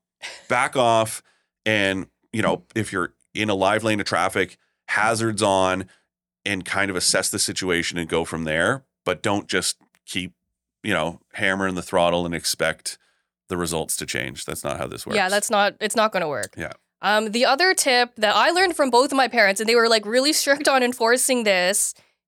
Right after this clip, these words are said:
Speaker 2: is that you have to keep your tank as full as possible.
Speaker 1: Yeah.
Speaker 2: I don't let my tank go past half,
Speaker 1: Yeah,
Speaker 2: but my
Speaker 1: that's good.
Speaker 2: mom is, like, seventy-five percent. She
Speaker 1: Yeah.
Speaker 2: won't go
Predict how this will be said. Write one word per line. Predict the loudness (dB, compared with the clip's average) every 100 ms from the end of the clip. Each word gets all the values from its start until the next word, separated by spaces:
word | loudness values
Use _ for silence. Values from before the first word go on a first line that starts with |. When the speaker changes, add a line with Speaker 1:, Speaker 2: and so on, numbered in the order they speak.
| _
Speaker 2:
is | 2 4 2 0
that | 2 4 2 0 _ _ _ _ _ _ _ _
you | -4 0
have | 2 0 0
to | -4
keep | -2 -2
your | 0 -2
tank | 0 0 0 -2 -10 _ _ _ _ _
as | -2 0
full | 2 2
as | 2
possible. | 2 0 -2 -2
Speaker 1:
Yeah. | 0 2 2 2
Speaker 2:
I | 2 2
don't | 2 4
let | 2
my | 2 0
tank | 2 0 2
go | 4 6 4
past | 2 0 0 -2
half, | 0 4 2 0 -10 _
Speaker 1:
Yeah, | -2 2
Speaker 2:
but | 2
my | 2
Speaker 1:
that's | 2
good. | 4
Speaker 2:
mom | 4 4
is, | 2
like, | 2 2 0
seventy-five | 0 0 0 -2
percent. | -2 -4 -4 -6
She | -2
Speaker 1:
Yeah. | 2
Speaker 2:
won't | 2 4
go | 4